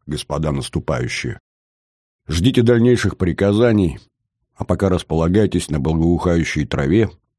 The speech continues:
чайник кипятите. Рассуждайте о правой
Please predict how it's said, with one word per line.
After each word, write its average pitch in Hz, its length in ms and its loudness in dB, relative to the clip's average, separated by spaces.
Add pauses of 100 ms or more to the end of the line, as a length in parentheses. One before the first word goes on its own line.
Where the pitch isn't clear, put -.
(180)
чайник 120 420 2
кипятите. 90 640 -2 (600)
Рассуждайте 127 920 2
о 104 120 2
правой 110 680 2